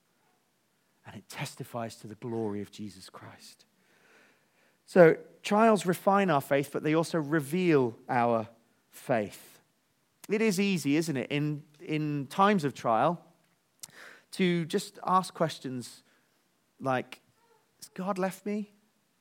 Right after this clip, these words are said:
Am I abandoned in this? Has he forsaken me? Is, am I, am I really a Christian? Am I outside of his plans? Am I outside of his purposes?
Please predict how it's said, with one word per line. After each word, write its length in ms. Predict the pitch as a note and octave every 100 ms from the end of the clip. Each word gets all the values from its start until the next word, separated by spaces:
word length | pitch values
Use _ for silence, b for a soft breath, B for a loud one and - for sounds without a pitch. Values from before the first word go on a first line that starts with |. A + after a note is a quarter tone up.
| _ _ _ _ _ _ _
Am 80 | D#3+
I 120 | G#3
abandoned 580 | B3+ D#3+ D#3 F3+ F#3+ F#3
in 140 | F#3 F#3
this? 480 | G3 F#3+ - - _ _ _ _ _ _ _ _ _ _ _ _ -
Has 140 | G3
he 80 | C#4+
forsaken 680 | - A#3+ - G3+ F#3+ G#3 G3+
me? 180 | G3+
Is, 200 | F3 - - B -
am 80 |
I, 180 | A#3+ D#4+
am 880 | D#4 - _ _ _ _ _ _ -
I 120 | G4 F#4
really 320 | D4+ F4 F4
a 40 | E4
Christian? 420 | - C4 D#4 D4+
Am 100 | C4
I 220 | D4 D4
outside 480 | D#4+ - - B3+ C4
of 80 | B3+
his 100 | A#3
plans? 480 | - B3 A#3+ A#3+
Am 80 | G#3
I 140 | G#3+ A3+
outside 340 | - A#3 A3+
of 60 | A3+
his 120 | A3
purposes? 800 | - G#3+ G#3+ G3+ A3+ G#3+ -